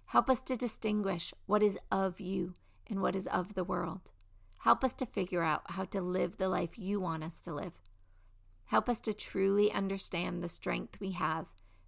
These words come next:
because of the Holy Spirit living inside of us. Lord, we ask that you truly open the eyes of our heart to see the incredible power we have living inside of us.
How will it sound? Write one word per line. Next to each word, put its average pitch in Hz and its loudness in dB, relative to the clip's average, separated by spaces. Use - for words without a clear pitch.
because 196 0
of 190 -2
the 190 2
Holy 190 0
Spirit - -4
living 180 -4
inside 175 -4
of 190 -8
us. - -14
Lord, 190 6
we 214 2
ask 180 -2
that 202 0
you 208 0
truly 208 0
open 180 0
the 175 -4
eyes 185 -2
of 185 -6
our 180 2
heart 165 -2
to 190 -6
see 202 -2
the 190 0
incredible 196 0
power 185 2
we 175 -2
have 180 -2
living 175 -4
inside 175 -4
of - -12
us. - -14